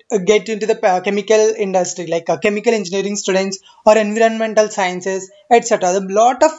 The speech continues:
certif-, uh, sorry, courses are available, which means certifications based internships are available even for biological students.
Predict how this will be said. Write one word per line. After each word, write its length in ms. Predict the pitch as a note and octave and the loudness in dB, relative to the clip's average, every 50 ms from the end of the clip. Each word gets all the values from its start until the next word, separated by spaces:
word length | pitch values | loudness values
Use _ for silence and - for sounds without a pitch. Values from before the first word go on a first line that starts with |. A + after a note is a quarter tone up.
| - _ - | -10 _ -8
certif-, 400 | - B3 A3 G3+ - - - C4 - | 0 0 0 0 0 -8 -8 -4 -2
uh, 100 | G3 G3 | 0 0
sorry, 300 | F#3+ G3 G3+ G3 A3+ C4 | 0 2 2 2 2 0
courses 480 | C4+ - A3+ G#3 G#3 - B3+ B3 - - | 0 2 2 2 2 0 -4 -6 -4 2
are 140 | A3 G#3 G3+ | 2 4 4
available, 380 | F#3 F3+ F3 E3+ E3 - - - G3 | 4 2 -2 -4 -4 -8 -10 -8 -6
which 180 | F#3+ F#3+ F#3+ | -8 -6 -4
means 180 | A#3 D#4+ F#4 - - - - - - _ | -4 -6 -6 -8 -12 -18 -20 -20 -18 _
certifications 840 | - - A#3 A3 - - A3+ - A3+ A3 - B3 B3 B3+ B3 B3+ F#3 | -2 0 0 0 0 -4 -8 -4 -4 -2 0 0 -2 -2 -4 0 2
based 320 | G3 G3 G3+ F#3 F#3 - | 4 4 4 4 0 -6
internships 520 | A#3 G3 G3 G3+ G#3 G3+ G3 - A#3 - | -6 -6 0 0 0 0 0 -2 -2 0
are 180 | A3+ G3 F3+ E3 | 2 2 2 2
available 420 | D3+ D#3 D3+ D3+ D#3+ A3 E4 - - _ - - - _ | -2 -4 -6 -4 -4 -4 -4 -4 -8 _ -20 -20 -20 _
even 300 | _ B3 B3 A#3+ C4+ C4 | _ 0 2 4 4 4
for 120 | C4 C#4 C#4 G3 | 4 4 4 6
biological 480 | G3 F#3 F#3 F#3+ F#3+ F3+ F#3+ G#3+ G3+ | 4 4 4 2 0 -2 -2 -4 -4
students. 500 | G3 - - E3 D3+ C#3 C#3 C3+ - - | -4 -4 -8 -8 -10 -10 -12 -14 -18 -20